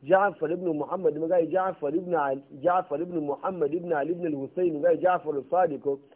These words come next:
Musa ibn Ja'far, mun ga al-Kazim, mai gen Ja'far al-Sadiq ne. A ci a ga Rafida shi, a jan sai mini a ga al-Musawiya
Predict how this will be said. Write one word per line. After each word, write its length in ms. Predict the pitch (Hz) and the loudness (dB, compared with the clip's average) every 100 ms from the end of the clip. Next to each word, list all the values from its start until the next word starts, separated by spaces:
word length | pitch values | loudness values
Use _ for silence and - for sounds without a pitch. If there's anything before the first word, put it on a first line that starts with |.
| _ _ - | _ _ -8
Musa 400 | 165 185 185 202 | 0 0 2 2
ibn 260 | 202 180 151 | 2 0 4
Ja'far, 540 | 190 202 185 165 156 | 4 4 2 2 0
mun 200 | 156 165 | 2 0
ga 180 | 165 196 | 4 4
al-Kazim, 840 | 160 139 185 190 175 147 143 156 160 - - | 4 2 2 2 2 0 0 0 -2 -10 -4
mai 200 | 151 147 | -2 0
gen 240 | 170 196 | 0 2
Ja'far 360 | 165 139 175 175 | 2 2 0 -4
al-Sadiq 500 | 135 160 160 180 147 | 0 2 4 2 -2
ne. 160 | 131 - _ _ _ _ | -8 -8 _ _ _ _
A 120 | 185 208 | 2 2
ci 120 | - | 0
a 160 | 170 | -2
ga 120 | 156 190 | 2 2
Rafida 560 | 196 190 185 185 175 147 | 4 2 2 2 4 4
shi, 200 | 117 - _ - | -4 -18 _ -2
a 120 | 160 | 0
jan 200 | 165 139 - | 2 -2 0
sai 200 | 170 151 | 0 2
mini 180 | 175 170 | 0 0
a 120 | 170 | 2
ga 220 | 165 170 | 4 4
al-Musawiya 840 | 143 139 139 135 139 156 190 156 | 2 0 -4 -2 -2 0 2 2